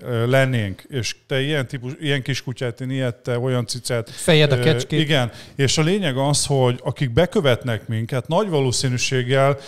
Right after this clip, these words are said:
Speaker 1: olyanok, akiknek kisállatuk van otthon, és az ugye kisáll-, ö, nagyjából azért egy tíz-tizenöt évig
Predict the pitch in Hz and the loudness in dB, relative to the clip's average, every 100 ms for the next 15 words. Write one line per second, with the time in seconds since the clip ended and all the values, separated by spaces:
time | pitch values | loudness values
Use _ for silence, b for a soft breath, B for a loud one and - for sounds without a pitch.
0 | B B B 147 151 156 151 - 131 147 | B B B 2 2 2 -2 -2 -2 -2
1 | - 135 - 180 - 123 117 - 120 135 | -2 -4 0 0 2 2 2 0 -2 0
2 | 131 147 - 120 120 120 143 120 139 131 | 2 2 0 -2 0 0 -2 -2 -2 -2
3 | - 170 156 135 135 139 143 135 151 151 | 0 0 2 2 2 2 0 2 0 2
4 | 151 143 135 147 139 147 - 175 - 151 | 0 0 0 0 -2 -4 -4 -4 -4 -4
5 | 147 135 127 135 135 143 | -2 -4 -4 -6 -4 -6